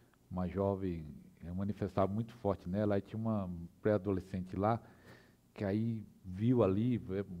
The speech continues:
muito forte a cena pra quem vê, aí a, a, a, a obreira levou ela pra uma casa e começou a falar de Jesus, tá? E ela é filha de crente. "Ah, eu sou filho de crente, mas eu não sou crente, não."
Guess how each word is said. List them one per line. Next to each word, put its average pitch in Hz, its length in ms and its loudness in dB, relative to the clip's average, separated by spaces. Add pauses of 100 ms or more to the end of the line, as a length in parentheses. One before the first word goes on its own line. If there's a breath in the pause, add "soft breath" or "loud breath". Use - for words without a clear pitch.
(140)
muito 104 220 -4
forte 101 340 0
a 90 40 0
cena 95 340 -4
pra 85 400 -6
quem 85 160 -6
vê, 98 300 0 (960 soft breath)
aí 107 340 4
a, 107 60 8
a, 95 540 -4 (540)
a, 87 500 -14 (500)
a 92 80 -4
obreira 104 340 4
levou 98 260 2
ela 92 140 2
pra 92 140 -6
uma 90 120 -4
casa 104 460 2 (500 soft breath)
e 139 60 -4
começou 147 300 -2
a 143 40 -2
falar 135 200 4
de 127 100 -4
Jesus, 117 500 -2
tá? 113 200 4
E 120 80 6
ela 127 100 8
é 131 60 8
filha 143 180 0
de 143 140 -4
crente. 120 340 -4
"Ah, 147 260 0 (420 soft breath)
eu - 80 -8
sou 143 140 -8
filho 156 200 -6
de 139 100 -6
crente, 139 420 -4
mas 143 140 0
eu 156 80 4
não 151 80 -2
sou 156 160 0
crente, 147 340 -2
não." 131 260 2